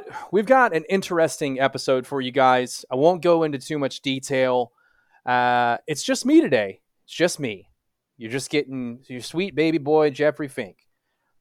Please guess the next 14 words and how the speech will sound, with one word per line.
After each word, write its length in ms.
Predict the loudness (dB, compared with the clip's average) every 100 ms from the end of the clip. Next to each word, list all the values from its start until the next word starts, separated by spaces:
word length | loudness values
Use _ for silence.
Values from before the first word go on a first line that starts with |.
| -6
And 140 | -4
I'm 120 | -2
gonna 180 | -2 -2
chat 280 | 4 6 6
with 120 | 2
you 60 | -2
guys 280 | 2 2 0
a 40 |
little 200 | -4 -4
bit 300 | 0 0 0 _ _
about 240 | -2 0 0
what's 160 | -4
going 260 | -4 -2 2
on 360 | 2 2 -4